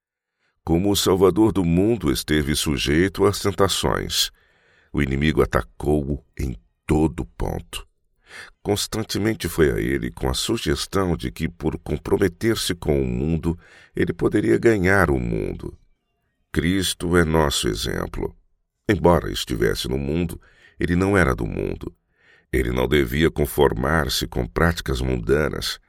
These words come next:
a fim de atingir o objetivo de sua vida. Não devia agradar a si mesmo. Os mais elevados padrões deviam ser mantidos.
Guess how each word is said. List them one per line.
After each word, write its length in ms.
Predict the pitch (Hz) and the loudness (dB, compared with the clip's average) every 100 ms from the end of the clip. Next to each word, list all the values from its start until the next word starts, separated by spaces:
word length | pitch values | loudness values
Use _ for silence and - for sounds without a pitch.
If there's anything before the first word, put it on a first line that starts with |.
| _ - - | _ -14 -8
a 80 | 101 | -8
fim 220 | - 107 | -6 -6
de 120 | - | -4
atingir 600 | - - 101 82 117 127 | -6 -4 -4 -2 0 0
o 80 | - | 2
objetivo 720 | 98 76 85 85 - 113 92 | 0 0 0 0 0 -2 0
de 120 | 87 | -2
sua 280 | - 78 67 | 0 2 2
vida. 480 | 50 57 53 50 - _ _ _ - - - - | 0 -6 -4 -6 -8 _ _ _ -20 -20 -10 0
Não 180 | 98 | 0
devia 460 | 101 113 90 107 95 | 2 0 0 2 4
agradar 600 | 92 92 95 85 98 98 | 4 2 0 0 0 2
a 60 | 87 | 2
si 160 | - | 0
mesmo. 480 | 87 62 50 - - - _ _ _ - - | 0 -2 -2 -6 -10 -18 _ _ _ -20 -8
Os 140 | 69 | -4
mais 260 | 67 76 69 | 0 0 0
elevados 460 | 65 65 71 - - | 0 2 0 -2 -2
padrões 600 | 65 60 71 80 90 85 | -2 0 0 2 0 0
deviam 320 | 65 62 64 | -2 -2 -4
ser 240 | - 64 - | -2 -4 -2
mantidos. 800 | 69 - - 55 - - - | -6 -4 -6 -6 -6 -8 -8